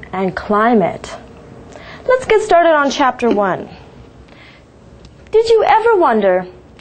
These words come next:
how tall a tree grows? The record is one hundred and twelve meters. This is the kind of pine tree found in Oregon and California. What does it need to grow? We will find the answers in this lesson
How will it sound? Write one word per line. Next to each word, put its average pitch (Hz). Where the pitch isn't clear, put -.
how 349
tall 302
a 277
tree 285
grows? -
The 202
record 220
is 180
one 220
hundred 226
and 180
twelve 311
meters. 233
This 466
is 427
the 370
kind 294
of 233
pine 262
tree 170
found 233
in 202
Oregon 196
and 196
California. 320
What 494
does 480
it 359
need 359
to 339
grow? 254
We 349
will 392
find 349
the 320
answers 240
in 277
this 294
lesson 262